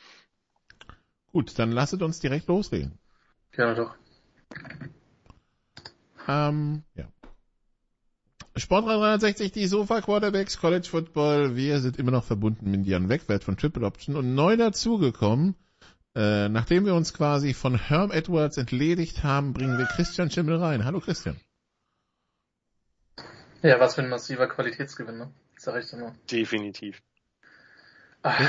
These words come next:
Speaker 1: ich
Speaker 2: Leute,
Speaker 1: weiß
Speaker 2: es
Speaker 1: nicht,
Speaker 2: ist
Speaker 1: vielleicht kennt sich Herm Edwards auch bei deutschen, bei deutschen Soziologen aus. Ich weiß es nicht. Ich habe ihn nie gefragt.
Speaker 2: Es ist so schön, ich kann euch sagen, ich bin entspannt.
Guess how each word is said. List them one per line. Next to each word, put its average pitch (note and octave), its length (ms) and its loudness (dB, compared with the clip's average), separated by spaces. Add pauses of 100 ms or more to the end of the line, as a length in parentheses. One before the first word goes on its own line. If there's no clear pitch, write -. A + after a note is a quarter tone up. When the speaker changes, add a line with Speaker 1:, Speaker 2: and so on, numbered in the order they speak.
(100)
Speaker 1:
ich D3 60 4
Speaker 2:
Leute, D#3+ 160 10
Speaker 1:
weiß D#3+ 80 8
Speaker 2:
es - 40 4
Speaker 1:
nicht, G#3 100 4
Speaker 2:
ist C#3 60 4
Speaker 1:
vielleicht C#3+ 240 4
kennt E3 160 2
sich E3+ 140 2
Herm D3 160 4
Edwards D#3 380 0
auch C3 280 -2
bei B2+ 180 0
deutschen, C3 440 -2
bei B2 120 2
deutschen C3 300 -2
Soziologen C3+ 440 0
aus. G2 180 -4
Ich G2 140 -4
weiß B2 200 0
es C3+ 100 -2
nicht. F#2 200 -6
Ich F#2+ 140 -4
habe C3 220 2
ihn C#3 60 0
nie C#3 120 0
gefragt. D#3 360 -2 (600)
Speaker 2:
Es - 140 -20
ist - 260 -18
so D3 180 0
schön, C#3+ 420 -2
ich C#3 120 -6
kann C3 120 -2
euch B2 160 -2
sagen, B2 340 -4
ich - 140 -14
bin A#2+ 120 -10
entspannt. B2+ 600 0